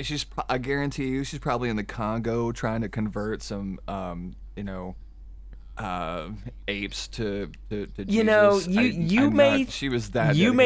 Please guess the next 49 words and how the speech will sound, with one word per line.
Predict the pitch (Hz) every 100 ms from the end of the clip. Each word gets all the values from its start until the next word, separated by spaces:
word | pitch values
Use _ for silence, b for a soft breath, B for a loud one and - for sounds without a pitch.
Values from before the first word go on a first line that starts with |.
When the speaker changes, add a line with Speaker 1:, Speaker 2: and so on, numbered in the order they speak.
| 247
Speaker 1:
dedicated. | -
Speaker 2:
think | 165 156
so, | - 131 107 90 98
but | 123
there | 165
was | 202 214
a | 208
girl | - 170 160
that | 139
I | 123
very | 120 120 143 156
briefly | 139 135 127 135 127
dated | 117 113 110 104
whenever | 110 104 110
I |
was | 107 104
in | 104
college. | 110 104 98 92
Her | 104 107
name | 101
was | 95
Keats. | - - - - - - - - -
I, | 131 143
this | 131 147 143
girl, | - 147 135 127
I | 120
was, | 123 120 117 - - - - - - - - - - - -
she | - 160
was | 180 147 117 -
not | 135 165 156
just | 160 156
my | 139
world, | 123 123 127 120
my | 113 104
universe, | 117 120 101
like, | 107 107 -
everything. | 110 120 104 85 - 50 - - B B B B
I | 120
was | 127 113
just, | - 107 92 - - - - - -
Speaker 1:
Yeah. |
Speaker 2:
<sighs> | - - - - - - -
I, | 113
w-, | 117 92
I | 85
was | 120
in | 120
a | 98
trance. | - 98 80 - -